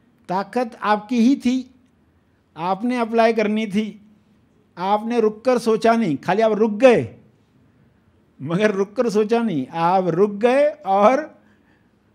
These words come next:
कोई और वहाँ से गुजर जाए तो मैं जाऊँ,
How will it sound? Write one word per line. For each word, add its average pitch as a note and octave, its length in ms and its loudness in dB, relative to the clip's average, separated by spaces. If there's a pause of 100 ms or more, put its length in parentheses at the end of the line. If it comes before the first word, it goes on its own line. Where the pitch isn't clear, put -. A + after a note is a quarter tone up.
कोई A3+ 120 2
और A#3+ 340 4
वहाँ A#3 300 4
से A#3 120 4
गुजर G#3 340 2
जाए A3 340 4 (300)
तो G3 140 -2
मैं G3 240 -4
जाऊँ, F3 520 0